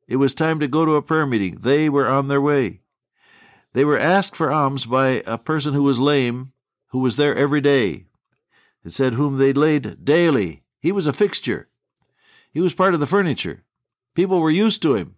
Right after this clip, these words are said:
And so this was routine, a routine trip into the temple with a routine,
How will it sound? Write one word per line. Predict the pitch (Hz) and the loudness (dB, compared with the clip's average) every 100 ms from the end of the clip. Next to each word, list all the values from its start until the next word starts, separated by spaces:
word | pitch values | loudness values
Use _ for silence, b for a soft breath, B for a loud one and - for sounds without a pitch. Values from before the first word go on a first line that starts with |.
| _ _ _ _ _ b b b b b | _ _ _ _ _ b b b b b
And | 120 120 | -8 -2
so | 170 | 0
this | 180 180 | 0 0
was | 143 | -2
routine, | 147 170 151 220 175 | 0 0 0 0 0
a | 127 127 | 2 2
routine | 127 143 139 - 233 233 214 165 | 2 0 0 0 0 0 -4 -6
trip | - 202 202 | 0 0 0
into | 160 139 | -2 0
the | 139 | 0
temple | 135 170 170 175 | 0 -2 0 0
with | 143 123 | 2 0
a | 117 | 2
routine, | 117 123 - 208 233 220 175 | 0 0 -2 -2 0 -4 -8